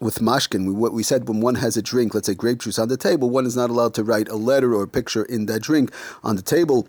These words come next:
But the Mishabur does bring down in Sharet Zion that when it comes to water, if it's just plain water, unless it's rainwater, but I don't think most people have rainwater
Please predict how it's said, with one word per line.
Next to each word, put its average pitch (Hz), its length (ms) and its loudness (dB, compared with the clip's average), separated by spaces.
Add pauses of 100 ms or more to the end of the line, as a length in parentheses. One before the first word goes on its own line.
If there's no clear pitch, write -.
(840)
But 120 140 0
the 120 60 2
Mishabur 135 340 2
does 127 180 2
bring 123 200 0
down 151 200 4
in 120 100 2
Sharet 131 300 2
Zion 160 280 2
that 131 240 2
when 123 120 2
it 117 60 -2
comes 139 240 -2
to 127 100 -2
water, 147 360 2
if 110 100 -2
it's 110 140 -4
just - 180 -4
plain 120 260 0
water, 143 280 4
unless 147 280 2
it's - 160 -4
rainwater, 110 600 2
but - 240 -4
I 110 80 -2
don't 117 80 -2
think 117 160 -4
most 117 240 -2
people 110 220 -6
have 98 120 -2
rainwater 123 560 2